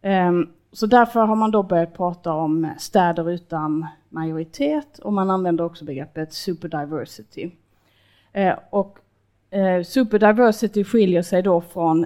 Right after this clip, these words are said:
diversity, för diversity-begreppet eller mångfaldsbegreppet så som vi är vana att använda det, då tänker vi mycket i det gamla integrationstänket, att vi har ett antal minoriteter och de ska in med majoriteten.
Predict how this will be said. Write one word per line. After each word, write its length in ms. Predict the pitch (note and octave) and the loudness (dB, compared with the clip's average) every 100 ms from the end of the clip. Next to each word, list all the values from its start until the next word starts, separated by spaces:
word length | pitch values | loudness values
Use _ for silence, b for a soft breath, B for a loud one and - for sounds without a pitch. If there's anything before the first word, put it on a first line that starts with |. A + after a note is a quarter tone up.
| F3+ | 0
diversity, 680 | F#3 F3 G3 D#3+ - D#3+ F3 | 0 0 0 0 -4 -6 -4
för 120 | F#3+ | -2
diversity-begreppet 1600 | F3 G3+ G#3+ A3 G3 F3 - F3 E3+ - F#3 F#3+ E3+ D#3+ F3+ F3 | 2 2 2 0 -2 -8 -4 -2 -4 -4 -6 -4 -4 -6 -8 -2
eller 180 | F3+ F#3 | 0 2
mångfaldsbegreppet 1040 | G3 G3+ G3+ F#3 D#3 - E3+ D#3+ D#3 F3 | 2 0 0 0 0 -2 -6 -4 -6 -6
så 120 | - F3+ | -6 -4
som 160 | F3 | -2
vi 80 | E3+ | -2
är 40 | |
vana 340 | E3 F3+ F#3 D#3+ | 0 0 0 0
att 60 | |
använda 380 | D#3+ F3+ D3+ D#3 | 0 -2 -2 -2
det, 140 | D3 D#3+ b b _ | -4 -8 b b _
då 80 | G#3 | -2
tänker 420 | G#3 A3+ F3+ F#3+ | 2 0 0 -2
vi 100 | F3+ | -2
mycket 260 | G3+ G#3 F3+ | -2 -2 -2
i 100 | E3+ | -2
det 120 | E3+ | 0
gamla 540 | E3+ F#3 F#3 E3+ D3+ | 0 0 0 0 0
integrationstänket, 1200 | D3 D#3+ D#3 C#3+ - E3+ E3 D#3+ - D#3+ D3 D#3 | 0 -4 -4 -6 -4 -6 -6 -10 -10 -12 -14 -8
att 180 | D3+ D#3+ | -8 -6
vi 120 | F3 | -6
har 440 | F#3+ A#3+ A#3 A#3 A3+ | -2 0 0 0 -2
ett 100 | G#3+ | -4
antal 420 | G#3+ G#3 G#3 G3+ F#3+ | -2 -2 -2 -4 2
minoriteter 1000 | E3+ E3 E3 E3 F3+ D3 C#3+ - F#2 D#3 _ _ _ _ | 4 4 2 -4 -4 -4 -6 -12 -18 -18 _ _ _ _
och 80 | - | -6
de 180 | F#3 F3 | 0 0
ska 200 | E3+ F3 | 0 -4
in 340 | D3+ D#3 A#2+ A2+ | -2 -2 -4 -4
med 120 | D#3 | -2
majoriteten. 1040 | D3+ C#3 C3+ A2+ C3+ - - - - G#2+ | -2 -2 -6 -6 -10 -10 -14 -14 -16 -16